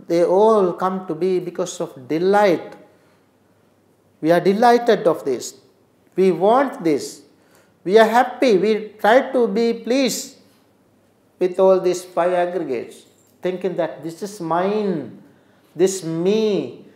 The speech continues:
this is myself, this is permanent.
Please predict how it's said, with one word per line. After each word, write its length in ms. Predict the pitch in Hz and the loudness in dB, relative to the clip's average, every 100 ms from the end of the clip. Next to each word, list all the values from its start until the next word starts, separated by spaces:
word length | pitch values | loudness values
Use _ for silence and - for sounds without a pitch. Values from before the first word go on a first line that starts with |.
| _ _ | _ _
this 200 | 160 190 | -10 -6
is 160 | 202 | -6
myself, 560 | 185 180 190 - 262 202 - - _ _ _ _ _ _ _ _ _ _ _ _ _ | -4 -4 -4 -4 -4 -4 -10 -20 _ _ _ _ _ _ _ _ _ _ _ _ _
this 260 | 170 196 | -4 -2
is 140 | 220 - | -6 -6
permanent. 840 | - 202 233 247 240 202 131 - | 0 2 4 0 -2 -2 -4 -14